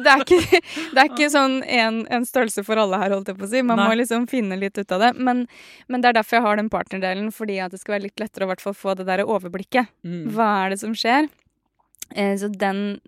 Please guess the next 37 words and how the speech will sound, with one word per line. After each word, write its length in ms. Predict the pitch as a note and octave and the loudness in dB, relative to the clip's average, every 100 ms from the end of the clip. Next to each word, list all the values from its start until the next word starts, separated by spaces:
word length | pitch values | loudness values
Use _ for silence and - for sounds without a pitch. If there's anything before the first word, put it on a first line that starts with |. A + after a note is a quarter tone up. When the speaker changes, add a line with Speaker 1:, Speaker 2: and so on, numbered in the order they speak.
| - G#3 | -20 -8
Speaker 1:
delen 320 | G3+ F#3 G3+ | -6 -4 -4
vil 140 | F#3+ | -4
jeg 80 | G#3 | -4
ha 80 | F#3+ | -4
med, 160 | F#3+ A#3 | -4 -4
for 80 | |
den 140 | G#3+ G3+ | -4 -6
er 60 | G#3 | -6
viktig. 320 | - B3+ E4+ - - - - | -6 -2 -2 -2 -14 -18 -10
Og 80 | A#3 | 0
så 140 | A3+ | 2
er 60 | G#3+ | 2
det 60 | G#3+ G#3+ - | 0 -2 -8
til 140 | A3+ | -8
slutt 180 | F#3+ - | -8 -6
en 140 | G3 G3 - - | -8 -8 -12 -12
patologidel, 720 | G3+ F#3 - D#3 - D3 D#3 _ - | -10 -10 -8 -8 -4 -4 -4 _ -14
som 240 | - A3 | -6 -2
handler 320 | G#3 F3+ F3 | -2 -4 -4
om 80 | F3 | -4
at 160 | F#3 - | -6 -8
for 160 | A3 A3 | -6 -4
noen 400 | G#3+ G#3 D4 C#4+ | -2 0 2 0
så 160 | - B3+ | -2 -4
er 300 | F#3 E3+ F3+ | -2 -4 -4
jo 40 | F#3+ | -4
disse 320 | G#3 - F3+ F3 F3+ F3+ | -4 -4 -4 -4 -6 -4
plagene 400 | A3+ F3 F3+ F#3 G3+ | -4 -4 -6 -10 -8
så, 160 | F#3 F3+ F3 F3+ | -6 -4 -4 -6
eh, 400 | F3+ F3+ F3+ F#3 G#3+ | -6 -8 -8 -10 -4
plagsomme 460 | G#3 F#3 F#3+ C4+ F4+ - - - | -2 -2 -2 0 -2 -8 -20 -12
at 160 | - G#3+ - | -8 -8 -6
selvhjelp 480 | - G3 D#3+ F3 F3+ | -4 -2 -4 -8 -8
ikke 220 | D#3+ D3 | -8 -8
er 20 | - | -8
nok. 320 | - - - _ _ _ _ | -14 -20 -20 _ _ _ _
Speaker 2:
Og 80 | - | -6